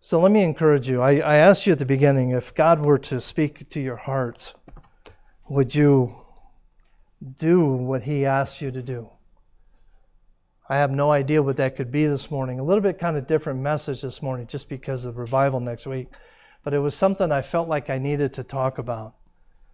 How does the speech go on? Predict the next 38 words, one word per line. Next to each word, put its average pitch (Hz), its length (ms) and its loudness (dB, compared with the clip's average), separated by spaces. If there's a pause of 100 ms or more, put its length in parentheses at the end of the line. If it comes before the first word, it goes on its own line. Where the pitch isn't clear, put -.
(1500)
Because 147 420 2
quite 156 260 6
honestly, 151 540 8
I've, 139 320 6
I've 151 200 2
over 156 240 6
the 135 120 0
last 143 300 2
several 131 240 -4
weeks, 143 240 -2
I've 127 100 -6
been 123 140 -6
asked, 135 260 -6
"What, 160 260 -6
what, 160 380 -8
what 147 280 -4
is 175 180 -4
revival? 117 340 -8
I 120 100 -4
don't 139 200 -2
understand 131 420 -6
what 127 140 -4
it, 127 160 -8
what 127 140 -8
it 123 120 -10
is." 113 200 -14
So 123 180 -10
I 127 140 -4
want, 143 240 -4
I 131 40 -6
felt 160 200 -2
like 143 160 -4
I 131 60 -8
needed 135 300 -10
to 127 80 -12
answer 127 260 -14
that 117 120 -18
question. 127 420 -12